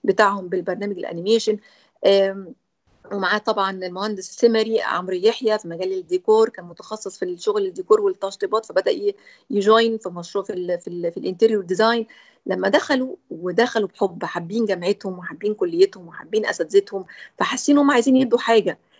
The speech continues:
الحقيقه دخلوا بحماس غير عادي وعملوا شغل اكتر من ممتاز ونجحوا نجاح كبير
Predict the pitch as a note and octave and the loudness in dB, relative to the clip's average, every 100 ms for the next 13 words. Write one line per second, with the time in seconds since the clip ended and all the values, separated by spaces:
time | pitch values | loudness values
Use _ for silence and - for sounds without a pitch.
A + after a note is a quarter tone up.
0 | - F#3+ B3 C#4+ - A#3+ C4 A3 - G3+ | -12 0 2 4 2 -2 -2 -4 -4 -2
1 | G#3 B3+ - - - G3 A3+ F#3 G#3 G#3+ | 0 0 -4 -12 -2 0 0 0 -2 -2
2 | A#3 G#3 F3+ A3+ G3+ G3 G#3+ G3+ F3+ F3 | -2 -2 -2 -2 -2 0 0 0 -2 -2
3 | E3 - - F#3+ F3+ F3 F3 E3 G#3+ A#3 | -2 -4 -6 -6 -6 -8 -6 4 6 6
4 | G#3 F3+ G3 A3+ G#3 F3+ F#3+ G#3 - F#3 | 4 -2 -2 -2 -4 -8 -6 -6 -6 -10
5 | G3+ | -8